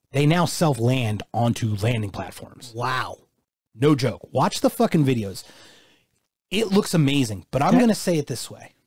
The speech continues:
Speaker 1: This is where I get conspiracy.
Speaker 2: Okay.
Speaker 1: I love the idea of the reusable. It makes total sense with new gyros, and now that we have the hover rounds and the, the segways, right? Like, gi-, gimbals and gy-,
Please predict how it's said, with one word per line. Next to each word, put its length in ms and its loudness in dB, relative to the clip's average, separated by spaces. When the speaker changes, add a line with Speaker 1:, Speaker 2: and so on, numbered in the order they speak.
Speaker 1:
This 180 -6
is 80 -2
where 160 -2
I 120 -2
get 180 -10
conspiracy. 680 -16
Speaker 2:
Okay. 180 -2
Speaker 1:
I 100 0
love 380 2
the 140 0
idea 460 -4
of 160 -4
the 80 -6
reusable. 500 -4
It 100 0
makes 220 -2
total 180 0
sense 300 0
with 140 0
new 160 4
gyros, 560 2
and 180 -4
now 160 -2
that 120 -4
we 100 -2
have 120 -2
the 100 -6
hover 200 -2
rounds 340 -4
and 140 -10
the, 140 -10
the 80 -8
segways, 580 0
right? 240 0
Like, 220 -2
gi-, 260 -2
gimbals 580 2
and 200 2
gy-, 120 -2